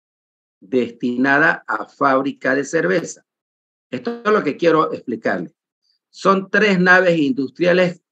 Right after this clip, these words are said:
dispuestas en H. Tengo la nave A, la nave B y la nave C. Si ustedes se fijan,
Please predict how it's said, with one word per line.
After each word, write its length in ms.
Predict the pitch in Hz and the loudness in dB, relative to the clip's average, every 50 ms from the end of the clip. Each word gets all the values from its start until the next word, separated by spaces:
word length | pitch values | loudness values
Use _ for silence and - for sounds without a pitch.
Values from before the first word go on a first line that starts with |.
| _ _ _ _ - | _ _ _ _ -8
dispuestas 920 | 127 123 117 - _ - 165 165 160 151 - - 170 170 170 170 - - | -8 -8 -8 -10 _ -2 0 0 0 -2 -2 -2 -2 0 0 -2 -8 -8
en 400 | - 127 120 120 120 117 117 117 - | -8 -8 -6 -6 -6 -8 -8 -4 0
H. 480 | 143 123 107 - - - - - _ _ _ _ _ _ _ _ _ _ _ | 0 0 0 -2 -6 -16 -20 -20 _ _ _ _ _ _ _ _ _ _ _
Tengo 420 | - 135 135 143 143 139 131 143 | -4 -2 -2 -2 -2 0 0 2
la 160 | 147 139 120 107 | 2 2 2 0
nave 360 | 117 120 117 113 113 117 113 | 0 -2 0 0 -2 -2 -2
A, 400 | - 165 185 214 214 220 - - _ _ _ _ _ _ _ _ _ _ _ _ _ | 0 2 2 2 0 -4 -8 -8 _ _ _ _ _ _ _ _ _ _ _ _ _
la 220 | - 135 113 113 110 | -10 -8 -6 -6 -4
nave 380 | 113 113 117 117 113 117 123 | -4 -4 -2 -2 0 -2 -2
B 320 | 113 123 165 190 - - - | 0 0 -2 -2 -2 -6 -10
y 120 | - 135 107 | -10 -8 -8
la 120 | 95 98 | -6 -6
nave 300 | 107 110 104 104 98 90 | -6 -4 -4 -4 -4 -6
C. 260 | - - 95 - - _ _ _ _ _ _ _ _ _ _ _ _ | -8 -12 -14 -16 -16 _ _ _ _ _ _ _ _ _ _ _ _
Si 220 | - - 165 165 175 | -6 -4 -2 -2 0
ustedes 440 | 175 202 233 240 247 247 247 226 | 2 4 6 8 8 8 6 6
se 160 | - 202 175 165 | 4 2 2 4
fijan, 500 | 175 190 190 175 175 175 185 196 196 | 4 4 6 6 6 4 2 0 -4